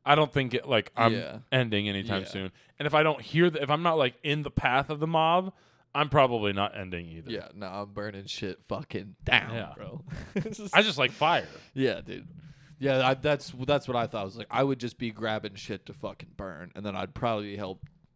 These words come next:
Speaker 2: I'd probably help tip over that fucking
Speaker 1: Wall.
Speaker 2: tower.
Speaker 1: Oh, the tower.
Speaker 2: Yeah.
Speaker 1: That
Speaker 2: Uh,
Speaker 1: would,
Speaker 2: dude,
Speaker 1: that's,
Speaker 2: I
Speaker 1: I thought somebody would die from that
Speaker 2: Dude,
Speaker 1: for
Speaker 2: I
Speaker 1: sure.
Speaker 2: thought somebody was on top of it.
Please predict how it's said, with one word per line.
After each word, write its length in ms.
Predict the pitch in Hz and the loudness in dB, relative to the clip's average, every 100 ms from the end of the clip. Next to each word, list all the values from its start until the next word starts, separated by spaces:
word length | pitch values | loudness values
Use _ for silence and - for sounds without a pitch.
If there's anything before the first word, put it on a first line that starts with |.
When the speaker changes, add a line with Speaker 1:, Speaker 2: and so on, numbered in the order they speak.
| _ | _
Speaker 2:
I'd 160 | 107 95 | -8 -4
probably 280 | 123 110 101 | -4 -4 -4
help 260 | 139 95 - _ _ _ - | -4 -6 -12 _ _ _ -8
tip 240 | 120 - | -6 -4
over 220 | 101 95 | -6 -4
that 180 | 92 135 | -6 -6
fucking 500 | - 98 - 87 90 - | -6 -14 -16 -18 -18 -18
Speaker 1:
Wall. 380 | 151 123 95 107 | -14 -8 -6 -4
Speaker 2:
tower. 600 | 120 135 107 101 95 95 - | -2 -2 -2 -6 -8 -10 -6
Speaker 1:
Oh, 180 | 135 110 | 0 0
the 100 | 95 | 0
tower. 440 | 90 110 98 95 92 | 2 4 6 4 2
Speaker 2:
Yeah. 340 | 101 92 90 - | 0 -4 -6 2
Speaker 1:
That 260 | 151 190 196 | 8 8 8
Speaker 2:
Uh, 140 | - | 6
Speaker 1:
would, 80 | 156 | 6
Speaker 2:
dude, 100 | 147 135 | 4 2
Speaker 1:
that's, 440 | 139 143 202 180 151 | 8 10 10 8 0
Speaker 2:
I 180 | 143 170 | 6 6
Speaker 1:
I 40 | 190 | 8
thought 300 | 170 147 - | 4 2 0
somebody 260 | 123 110 | -8 -8
would 140 | 101 90 | -10 -4
die 180 | 95 | -4
from 200 | 92 95 | -4 -8
that 120 | 87 85 | -8 2
Speaker 2:
Dude, 160 | 135 | 2
Speaker 1:
for 80 | - | 4
Speaker 2:
I 140 | 139 | 4
Speaker 1:
sure. 100 | 165 | 6
Speaker 2:
thought 220 | 185 156 - | 6 6 4
somebody 340 | 160 135 139 | 2 4 2
was 220 | 139 139 | 4 2
on 180 | 139 139 | 2 0
top 300 | - 175 190 | 0 0 0
of 120 | 117 | -4
it. 180 | 82 - | -6 -12